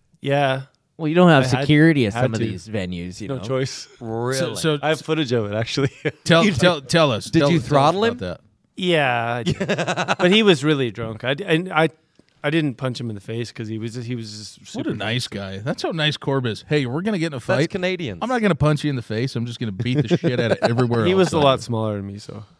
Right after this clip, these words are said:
Speaker 1: I
Speaker 3: Well,
Speaker 1: just
Speaker 3: you're not exactly small.
Speaker 4: Yeah,
Speaker 3: So
Speaker 4: Cor-, it
Speaker 3: we're all smaller than you.
Speaker 1: I'm not, I'm honestly not a fighting kind of guy ever. But I
Speaker 3: But I
Speaker 1: was,
Speaker 3: bet.
Speaker 1: do you wanna hear the story?
Speaker 3: Yes.
Speaker 1: Okay,
Speaker 4: Yes.
Speaker 1: so, okay,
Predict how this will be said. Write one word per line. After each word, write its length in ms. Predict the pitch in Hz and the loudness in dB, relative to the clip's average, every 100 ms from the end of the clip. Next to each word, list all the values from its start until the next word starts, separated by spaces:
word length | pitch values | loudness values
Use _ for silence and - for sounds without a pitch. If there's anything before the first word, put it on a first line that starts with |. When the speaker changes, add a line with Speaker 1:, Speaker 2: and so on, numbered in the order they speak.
| _ _ - | _ _ -10
Speaker 1:
I 80 | 110 | -2
Speaker 3:
Well, 160 | 151 156 | 4 4
Speaker 1:
just 100 | 151 | 4
Speaker 3:
you're 120 | 190 | 4
not 160 | 185 156 | 4 2
exactly 460 | 117 127 - 107 | 2 0 0 -6
small. 480 | 92 - 104 92 80 113 | -6 -2 0 0 0 0
Speaker 4:
Yeah, 120 | 156 | 2
Speaker 3:
So 60 | - | 6
Speaker 4:
Cor-, 160 | 214 - | 4 4
it 140 | 165 | 6
Speaker 3:
we're 140 | 175 | 8
all 240 | 156 156 147 | 8 8 6
smaller 380 | - 131 120 104 | 2 4 4 2
than 180 | 101 | 0
you. 80 | 87 | 2
Speaker 1:
I'm 140 | 160 202 | 6 10
not, 200 | 214 196 | 10 10
I'm 200 | 185 208 | 6 6
honestly 360 | 185 143 147 | 2 0 -2
not 220 | 135 127 117 | 0 0 -2
a 80 | |
fighting 440 | 98 117 117 117 104 | -4 -4 -2 -4 -6
kind 200 | 113 107 | -8 -8
of 60 | 95 | -8
guy 220 | 104 104 | -6 -6
ever. 400 | 95 107 95 101 - | -8 -10 -10 -8 -4
But 140 | 135 | -4
I 60 | 139 139 | 0 2
Speaker 3:
But 20 | |
I 60 | |
Speaker 1:
was, 100 | 139 | 2
Speaker 3:
bet. 280 | 120 120 135 _ - | 2 2 0 _ -2
Speaker 1:
do 60 | 143 | 2
you 60 | |
wanna 120 | 139 | 2
hear 80 | 143 | 2
the 60 | 127 | 0
story? 340 | 151 170 180 - _ | 2 2 0 -10 _
Speaker 3:
Yes. 160 | 117 139 | 0 4
Speaker 1:
Okay, 60 | 147 | 6
Speaker 4:
Yes. 280 | 135 151 - | 6 4 2
Speaker 1:
so, 80 | |
okay, 160 | 143 | -2